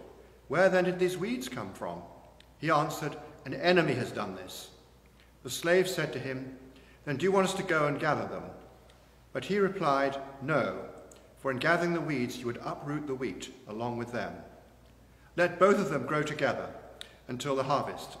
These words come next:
and at harvest time I will tell the reapers, "Collect the weeds first and bind them in bundles to be burnt, but gather the wheat into my barn." Then Jesus left the crowds and went into the house,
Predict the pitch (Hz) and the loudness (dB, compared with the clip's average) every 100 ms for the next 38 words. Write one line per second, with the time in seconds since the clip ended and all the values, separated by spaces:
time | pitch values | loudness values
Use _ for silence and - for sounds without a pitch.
0 | 117 123 123 170 170 170 160 143 135 131 | -8 -6 0 0 0 -2 -2 0 0 -2
1 | 131 127 151 160 147 147 - 98 - - | -2 -2 -2 0 -2 -4 -6 -8 -10 -14
2 | - - - - - - - 147 196 202 | -16 -20 -20 -20 -20 -20 -4 2 2 2
3 | 180 180 175 - 170 131 104 - 117 110 | 0 2 2 0 0 0 0 -6 -4 2
4 | 143 156 151 143 139 139 110 104 - 117 | 2 2 0 2 2 2 0 -8 -8 -8
5 | - 110 92 - - - - - - - | -6 -6 -8 -14 -18 -20 -20 -20 -18 -16
6 | 117 143 165 160 147 151 120 - - 120 | -2 4 4 4 -2 -2 -4 -6 -10 -10
7 | 117 110 110 110 98 87 95 90 - - | -6 -6 -4 -4 -6 -8 -14 -18 -20 -20
8 | - - - - - - - 151 131 175 | -20 -20 -20 -20 -20 -20 -8 -4 0 0
9 | 190 - 180 - 170 - 156 127 - 127 | 0 0 0 0 -4 0 2 2 0 -4
10 | 147 147 135 139 92 - - | -4 -4 -4 -4 -6 -8 -12